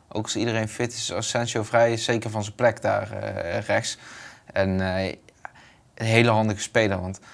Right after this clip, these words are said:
hij heeft, het is een beetje een mix tussen een nummer tien en een buitenspeler, hè. Dus hij,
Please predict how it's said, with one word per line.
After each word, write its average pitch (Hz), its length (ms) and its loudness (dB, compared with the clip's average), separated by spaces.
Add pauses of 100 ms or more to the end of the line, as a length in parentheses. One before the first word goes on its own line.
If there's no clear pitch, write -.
(320)
hij - 220 -6
heeft, - 240 -8 (160)
het - 120 -8
is 117 60 -4
een 123 100 2
beetje 131 200 4
een 131 100 4
mix 143 240 2
tussen 135 240 -2
een 127 60 2
nummer 127 220 0
tien 143 160 4
en 127 140 2
een 113 100 2
buitenspeler, 110 600 4
hè. 110 100 0
Dus 117 220 -2
hij, 110 460 2